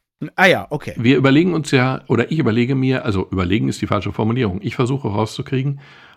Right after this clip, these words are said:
Speaker 2: ob die von dir empfohlenen dopaminsteigernden Maßnahmen,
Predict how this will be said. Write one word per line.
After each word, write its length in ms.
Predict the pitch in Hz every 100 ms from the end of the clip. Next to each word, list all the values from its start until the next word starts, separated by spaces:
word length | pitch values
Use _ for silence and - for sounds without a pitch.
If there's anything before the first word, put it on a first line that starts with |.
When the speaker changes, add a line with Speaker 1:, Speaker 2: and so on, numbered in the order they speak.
| _
Speaker 2:
ob 320 | 120 117 - _ _
die 300 | 98 120 123
von 380 | - 120 107 98
dir 480 | 123 143 147 - _ _
empfohlenen 960 | 101 98 - 127 160 143 110 123 156 117
dopaminsteigernden 1300 | 120 120 113 120 151 - 107 110 107 104 101 95 95 _
Maßnahmen, 680 | 101 117 - 123 180 240